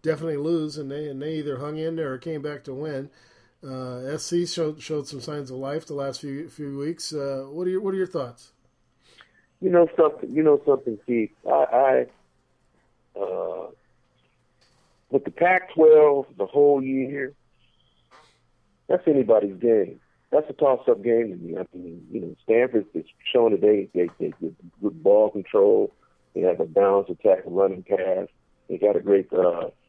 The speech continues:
Speaker 2: all-around player in McCaffrey. I mean, running the ball from scrimmage, special teams, catching the ball in the backfield. You know something, and, and then, then overall, S C has a better athlete,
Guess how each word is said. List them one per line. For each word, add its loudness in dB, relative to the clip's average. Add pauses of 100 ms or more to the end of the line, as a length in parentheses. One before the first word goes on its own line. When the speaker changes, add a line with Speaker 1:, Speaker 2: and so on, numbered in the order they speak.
(140)
Speaker 2:
all-around 0
player -2
in -8
McCaffrey. -4 (560)
I -4
mean, -6
running 2
the -2
ball 2
from -14
scrimmage, 0 (420)
special 0
teams, -2
catching 0
the -8
ball 2
in -2
the -2
backfield. -2 (920)
You 0
know 4
something, 2 (100)
and, -2
and -2
then, -2
then 4
overall, 4
S 4
C -4
has 4
a -4
better 0
athlete, 0